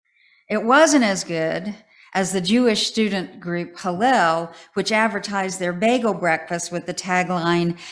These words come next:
"Come get the schmear." Or for their meet and greet, which they called, "Schmooze with the Jews."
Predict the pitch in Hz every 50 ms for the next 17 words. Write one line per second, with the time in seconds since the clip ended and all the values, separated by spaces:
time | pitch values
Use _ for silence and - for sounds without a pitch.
0 | - - - - 208 214 196 202 185 190 185 - - 175 - - - 220 220 240
1 | 226 170 147 - - - - _ _ _ _ _ _ _ _ _ _ _ _ _
2 | _ _ - - _ - 254 - - 175 - - - - - _ - - 214 214
3 | 226 240 247 254 240 - 233 214 208 208 196 196 196 202 220 247 269 302 285 220
4 | 226 208 190 170 170 170 170 165 170 - - - 190 190 - - 165 196 190 185
5 | 185 185 - 196 180 170 170 170 165 160 165 - - - _ _ - - - -
6 | 220 240 247 240 220 202 185 180 180 - - - 175 185 175 - 180 160 175 214
7 | 226 220 190 156 - - 143 - - -